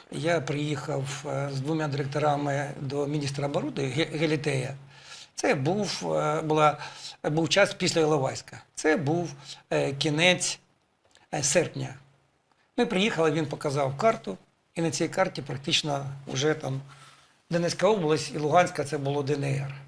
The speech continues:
І це означає, що, е, далі реалізація проєкту "Новоросія" в чотирнадцятому році — це була абсолютна, е, імовірність зі сторони Росії. Це бу-, була б інша геополітична ситуація. І коли ми це побачили,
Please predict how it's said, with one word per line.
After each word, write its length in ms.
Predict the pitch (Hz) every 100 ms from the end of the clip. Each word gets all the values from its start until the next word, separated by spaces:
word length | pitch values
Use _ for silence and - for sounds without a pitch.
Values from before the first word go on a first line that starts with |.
| -
І 40 |
це 260 | - 233 208
означає, 600 | 165 143 139 190 175 131
що, 560 | - 143 143 143 143 139 - - - - - - 160
е, 140 | 156 156
далі 280 | 175 156 156
реалізація 520 | 156 156 160 - 143
проєкту 340 | 151 156 156
"Новоросія" 600 | 156 165 285 277 147 135 - - - - -
в 20 | -
чотирнадцятому 480 | - 175 - 160
році — 320 | 185 226 - 147 -
це 160 | 147
була 480 | - 151 165 208 202 - - -
абсолютна, 1120 | - 269 262 - 151 135 151 139 156 151 151 - - -
е, 260 | 151 147 156
імовірність 800 | 180 156 160 156 139 139 139 -
зі 120 | - 135
сторони 340 | 156 151 156
Росії. 480 | 147 - 135 123 123
Це 120 | 160
бу-, 140 | 165 160 -
була 180 | 151
б 40 | 139
інша 380 | 233 240 214 165
геополітична 500 | 151 143 143 165 156
ситуація. 720 | 143 131 143 131 - 139 127 131 - - - - _ -
І 380 | 175 185 170 147
коли 240 | 165 190
ми 120 | 185
це 100 | 139
побачили, 640 | 143 143 131 139 139 214